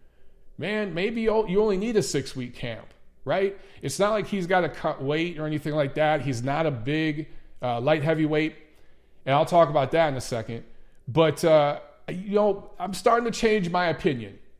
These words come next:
You know what I'm saying? Maybe he takes a few weeks off, he goes into camp,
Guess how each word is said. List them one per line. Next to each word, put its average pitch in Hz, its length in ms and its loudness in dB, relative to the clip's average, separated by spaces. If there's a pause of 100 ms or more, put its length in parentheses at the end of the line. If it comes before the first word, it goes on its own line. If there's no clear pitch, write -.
(140)
You 139 100 0
know 190 60 4
what 190 60 4
I'm 175 60 -2
saying? 180 360 0
Maybe 180 680 -2 (180)
he 151 160 -6
takes 180 340 0
a 185 60 0
few 175 260 -2
weeks 165 320 -2
off, 131 420 0 (380)
he 139 140 -4
goes 180 320 6
into 170 180 0
camp, 131 460 -6